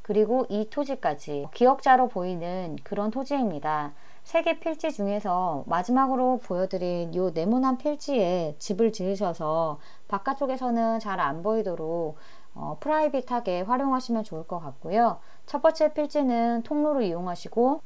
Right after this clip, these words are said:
두 번째 필지는 마당과 텃밭으로 이용하시면 좋을 것 같다라는 생각이 듭니다. 처음에 이 땅의 경우에는 앞에 두 필지가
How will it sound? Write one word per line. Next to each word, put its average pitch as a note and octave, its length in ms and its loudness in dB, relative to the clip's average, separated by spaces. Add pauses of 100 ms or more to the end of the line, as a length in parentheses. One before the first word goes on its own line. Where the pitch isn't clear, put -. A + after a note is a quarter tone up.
두 F3+ 120 -2
번째 A3+ 300 4
필지는 F#3 680 -2
마당과 E3 600 2
텃밭으로 C4 460 0
이용하시면 F3+ 800 0
좋을 F3 240 -8
것 F#3 100 -4
같다라는 F3+ 460 -6
생각이 A#3 420 -2
듭니다. D3+ 540 -6 (320)
처음에 B3 640 2
이 E3+ 120 -8
땅의 C#4 340 4
경우에는 F#3+ 800 0
앞에 A#3 320 -2
두 G3+ 100 -4
필지가 G#3 880 0